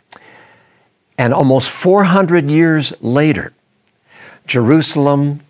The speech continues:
and Solomon's temple were destroyed by the Babylonian armies that invaded. That's the year five eighty-six B C.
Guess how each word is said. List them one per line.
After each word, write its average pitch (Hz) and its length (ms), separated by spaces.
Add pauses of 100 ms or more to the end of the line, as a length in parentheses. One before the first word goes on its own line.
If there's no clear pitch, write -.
(140)
and 127 520
Solomon's 117 640
temple 90 680
were 104 160
destroyed 110 800
by 101 260
the 95 140
Babylonian 107 720
armies 95 560
that 90 180
invaded. 123 640 (1400)
That's 123 380 (680)
the 120 100
year 117 220
five 120 440
eighty-six 110 760 (160)
B 87 200
C. - 400